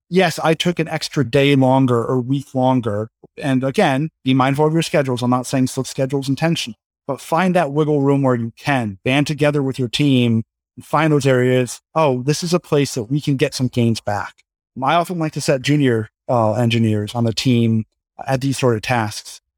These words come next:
They get more familiar with the code. They often don't have as many responsibilities as a senior engineer, uh, and they can,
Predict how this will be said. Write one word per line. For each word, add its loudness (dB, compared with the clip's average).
They 2
get 0
more 0
familiar 0
with -8
the -20
code. 0
They 2
often 2
don't 0
have 2
as -2
many 2
responsibilities 0
as -4
a -4
senior 2
engineer, -2
uh, 2
and 2
they 2
can, 2